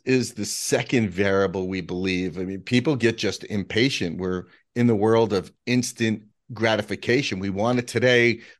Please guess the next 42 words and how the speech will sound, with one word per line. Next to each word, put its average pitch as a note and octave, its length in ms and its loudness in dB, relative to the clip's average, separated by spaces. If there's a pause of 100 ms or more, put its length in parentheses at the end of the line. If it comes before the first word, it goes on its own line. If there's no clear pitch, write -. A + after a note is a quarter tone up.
(120)
We, G#2 320 0
you G2+ 80 -6
know, F#2 100 -4
we G#2+ 140 0
want A#2+ 240 2
our A#2 80 0
stock A2+ 340 -2
to A#2 60 -6
go A2 180 0
up G#2 60 -4
forty A2+ 340 -2
points A2 520 -4 (180)
today. A#2+ 360 4
We G2 140 2
don't B2+ 140 4
want A#2 120 2
to A2 60 0
wait A2 220 0
three A2+ 340 -2
years G#2 520 0
for F2+ 160 -6
that. F2+ 280 -4 (400)
But - 240 0 (300)
in, B2+ 280 0
in, A#2+ 240 0
in B2+ 220 2
everything D3+ 380 2
in A2 100 2
life A#2+ 380 0
and A2+ 80 -2
investing, G2+ 800 -2 (380)
the A2+ 80 2
more C#3+ 320 6
patience C3+ 680 -4
we G#2+ 140 0
have, B2 440 0
the A2 80 -2
more A#2 320 -2
successful A2 920 -2
we A2+ 180 0
will G#2 320 2
be. G2+ 520 0